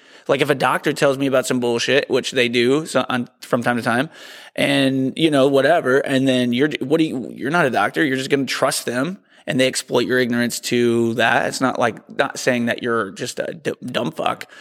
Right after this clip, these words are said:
but, um, you, you're, you're trying to learn other things. And so in the fitness industry, I think there's a problem with, like, it, it's, it's sort of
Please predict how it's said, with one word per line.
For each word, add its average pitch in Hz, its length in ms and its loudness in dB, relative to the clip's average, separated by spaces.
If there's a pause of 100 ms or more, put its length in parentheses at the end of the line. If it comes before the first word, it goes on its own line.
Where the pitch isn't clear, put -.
(340)
but, 117 380 2
um, 123 440 0
you, 101 360 -6
you're, 131 320 0
you're 131 280 2
trying 147 400 0
to 123 80 2
learn 127 520 2
other 117 300 0
things. - 460 -2
And 117 360 -4
so 117 340 2
in 131 140 0
the 117 80 -2
fitness - 340 -2
industry, 127 360 0
I 117 40 4
think 123 160 -6
there's 123 160 0
a 113 60 0
problem 117 540 -2
with, 92 260 -10 (480)
like, 113 360 -2
it, 120 180 -4 (180)
it's, 127 320 -2
it's - 160 -2
sort 143 320 2
of 131 240 0